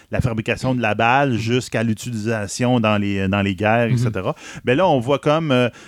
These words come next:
Speaker 1: euh, la petite fille qui a, qui a un billet, qui le réserve pour acheter des bonbons, puis ça s'en va jusqu'à un cartel de drogue dans des zones de guerre.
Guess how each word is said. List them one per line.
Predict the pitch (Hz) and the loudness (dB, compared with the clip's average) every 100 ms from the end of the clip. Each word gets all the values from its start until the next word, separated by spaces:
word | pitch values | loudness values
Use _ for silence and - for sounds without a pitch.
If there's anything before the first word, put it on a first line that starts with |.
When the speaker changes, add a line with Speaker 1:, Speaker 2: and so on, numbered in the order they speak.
| - 110 | -8 -2
Speaker 1:
euh, | 113 | 0
la | 117 120 | 0 -2
petite | - - - | -4 -20 -8
fille | 151 160 165 | -2 -2 -2
qui | 135 127 | 0 0
a, | 120 120 117 117 113 117 113 | 2 0 0 -2 -4 -6 -6
qui | 107 127 | -4 -2
a | |
un | 107 | -2
billet, | 107 113 139 147 | -2 0 0 0
qui | 123 | -2
le | 107 | -2
réserve | 113 120 135 - | -2 2 0 0
pour | 104 | -4
acheter | 95 131 | -2 -2
des | 120 | 0
bonbons, | 113 110 104 117 147 156 - | 0 0 2 2 2 -2 -6
puis | 110 | -6
ça | 117 | -6
s'en | - 120 107 | -2 -2 0
va | 131 127 | 0 0
jusqu'à | 107 131 - 117 | -2 -4 -4 -2
un | 110 110 107 107 107 | 0 0 0 0 -2
cartel | - - 139 120 110 | -4 -8 -4 -2 0
de | 107 | 0
drogue | 107 107 123 120 | 0 2 2 0
dans | 104 104 | -2 -2
des | 101 101 | -2 0
zones | 117 110 | 0 2
de | 104 | 2
guerre. | 104 101 98 | 2 0 0